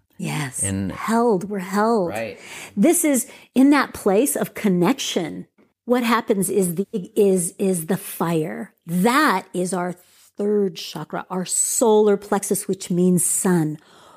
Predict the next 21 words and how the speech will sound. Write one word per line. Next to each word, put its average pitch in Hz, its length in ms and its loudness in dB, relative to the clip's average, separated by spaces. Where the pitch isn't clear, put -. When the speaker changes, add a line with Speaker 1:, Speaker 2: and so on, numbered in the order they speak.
Speaker 1:
where 190 420 0
our 185 120 -2
confidence, 247 680 2
what 196 160 -2
you're 202 120 0
talking 208 400 0
about, 254 280 2
inner 226 280 4
knowing, 240 560 4
truth, 269 600 0
power, 269 600 0
courage, 247 680 0
all 247 220 2
comes 247 400 0
from 208 220 0
that. 262 340 0
And 208 260 -4
boy, 220 540 2
I 220 200 4
needed 208 460 4
that 165 540 -10